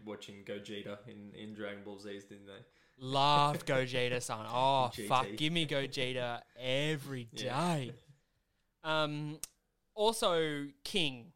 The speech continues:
Speaker 2: We, we need to talk about King.
Speaker 1: Yes.
Speaker 2: Crazy. It's crazy that his wings didn't grow till season, uh, did they grow in season four? I don't think they did.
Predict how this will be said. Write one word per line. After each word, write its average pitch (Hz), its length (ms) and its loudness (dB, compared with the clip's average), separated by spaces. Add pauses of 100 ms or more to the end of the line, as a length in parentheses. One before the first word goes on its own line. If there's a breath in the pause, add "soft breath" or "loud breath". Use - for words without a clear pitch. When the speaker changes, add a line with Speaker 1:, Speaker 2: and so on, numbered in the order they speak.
Speaker 2:
We, 156 240 -4
we 165 120 -2
need 165 200 0
to - 80 -14
talk 151 200 -6
about 123 200 -6
King. 113 340 -12 (240)
Speaker 1:
Yes. - 380 -14 (1120)
Speaker 2:
Crazy. 156 480 2
It's - 220 -8
crazy 208 640 0
that 170 180 -2
his 165 180 -4
wings 147 340 -4
didn't 139 200 -6
grow 131 220 0
till 127 220 -8
season, 123 480 -10 (240)
uh, 147 40 -10
did 185 160 -6
they 285 120 0
grow 381 180 -6
in 415 60 -8
season 370 280 -8
four? 208 360 -6
I 269 60 -2
don't 403 180 -8
think - 140 -16
they 277 120 -8
did. 165 540 -8